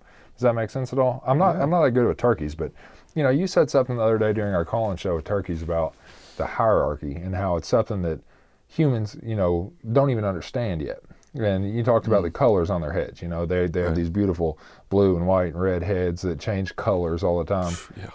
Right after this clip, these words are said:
Speaker 1: And how that
Speaker 2: amazing.
Speaker 1: means something to the turkeys. Now, what, what did you mean by that? Like, what? 'Cause I, I, I obviously watched the call-in show. I was there for it live, and then I re-, rewatched it afterwards. But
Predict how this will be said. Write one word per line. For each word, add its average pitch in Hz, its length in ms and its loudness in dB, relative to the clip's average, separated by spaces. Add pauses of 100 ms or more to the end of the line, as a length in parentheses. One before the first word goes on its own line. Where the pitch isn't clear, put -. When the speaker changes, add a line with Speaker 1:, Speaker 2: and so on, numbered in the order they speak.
Speaker 1:
And 101 140 -6
how 131 200 2
that 113 200 2
Speaker 2:
amazing. 95 160 -6
Speaker 1:
means 113 340 -4
something 87 320 -6
to 85 80 -2
the 76 100 -6
turkeys. - 480 -6 (120)
Now, 117 140 -6
what, 175 200 0
what 139 160 2
did 135 140 0
you 117 80 -4
mean 104 240 -2
by 92 140 4
that? 82 280 0
Like, 82 180 -6
what? 110 160 -2 (280)
'Cause 127 140 -2
I, 156 480 -2 (320)
I, - 180 0
I 107 80 -2 (340)
obviously 120 360 2
watched 104 280 4
the - 60 -10
call-in 110 300 4
show. 87 240 4
I 92 40 4 (100)
was 90 100 -4
there 95 160 2
for 98 180 -2
it - 40 -4
live, 98 240 6
and 92 80 -2
then 90 60 0
I 85 60 0
re-, 98 220 0
rewatched 98 480 2
it 87 60 2
afterwards. 78 500 0
But 80 200 -8